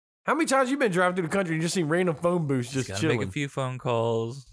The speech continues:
Speaker 2: you know.
Speaker 1: That was a Bill and Ted phone booth.
Speaker 2: <laughs>
Speaker 1: That's what
Speaker 2: It
Speaker 1: it was.
Speaker 2: was,
Speaker 1: 'Cause
Speaker 2: yeah.
Speaker 1: it came out of nowhere.
Speaker 2: <laughs> Yeah, it was. Yeah, what is up with this phone booth? <laughs>
Speaker 1: Yeah. Just middle of nowhere. Nothing around. There's no businesses,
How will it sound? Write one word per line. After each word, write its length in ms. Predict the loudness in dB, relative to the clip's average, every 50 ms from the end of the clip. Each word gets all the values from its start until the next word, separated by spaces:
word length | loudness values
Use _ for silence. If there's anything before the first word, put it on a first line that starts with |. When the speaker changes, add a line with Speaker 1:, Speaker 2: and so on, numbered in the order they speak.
| -20 -20 -14
Speaker 2:
you 160 | -12 -10 -8
know. 300 | -8 -10 -10 -12 -12 -4
Speaker 1:
That 80 | -2 -2
was 80 | -2 0
a 40 | 0
Bill 160 | -2 -2 -2
and 100 | -2 -2
Ted 180 | -2 -2 -2 -2
phone 200 | -4 -6 -4 -4
booth. 280 | -4 -4 -4 -6 -4 -6
Speaker 2:
<laughs> 240 | -8 -8 -6 -4
Speaker 1:
That's 180 | -2 -2 0 0
what 80 | 0 2
Speaker 2:
It 40 |
Speaker 1:
it 60 | 2 4
was. 360 | 4 4 4 4 2 2 2
Speaker 2:
was, 80 | 0
Speaker 1:
'Cause 100 | 2 2
Speaker 2:
yeah. 60 | 2 2
Speaker 1:
it 40 |
came 200 | 2 0 2 2 2
out 80 | 2 2
of 80 | 2
nowhere. 580 | 4 2 2 4 2 2 2 2 2 0 0 0
Speaker 2:
<laughs> 120 | -4 -8 -10
Yeah, 220 | -8 -8 -8 -8
it 140 | -8 -6 -4
was. 180 | -4 -4 -6 -8 -16 -20 -16 -8
Yeah, 300 | -2 0 2 2 2 0
what 200 | -2 -2 -2 0 0
is 120 | 0 0 0
up 120 | 0 0
with 120 | 0 -2 -2
this 140 | -2 -2 0
phone 280 | 0 0 0 0 0 0
booth? 380 | 0 0 0 0 -2 -2 -6 -12
<laughs> 60 | _ -2
Speaker 1:
Yeah. 200 | 0 0 0 0 -2 -8 _ _ -20 -20 -20 -20 -20 -20 _ _ _ _ _ _ _ _
Just 220 | -4 -2 -2 -4 -8 _ _ _ _ -2
middle 300 | 0 0 2 2 2 2
of 80 | 2
nowhere. 600 | 4 4 4 4 4 2 2 2 0 -2 -4 -8 _ _ _ _ _ _ _ _ -12
Nothing 400 | -6 -2 0 0 0 0 0 2
around. 440 | 2 2 4 4 4 4 2 2 0
There's 140 | 0 0 0
no 120 | 0 -2
businesses, 720 | 0 0 0 0 2 0 -2 -2 0 0 0 0 -2 -6